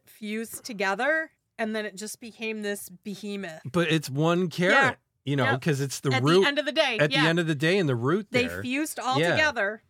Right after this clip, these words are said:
Speaker 2: Yeah.
Speaker 1: Mm-hmm.
Speaker 2: Ten point seventeen kilograms.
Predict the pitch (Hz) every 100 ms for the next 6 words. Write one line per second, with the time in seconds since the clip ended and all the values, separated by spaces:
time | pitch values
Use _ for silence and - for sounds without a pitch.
0 | _ _ _ - 135 131 101 80 _ _
1 | _ _ _ - 180 214 202 220 220 -
2 | - 175 180 156 170 151 135 156 135 123
3 | 104 87 82 78 -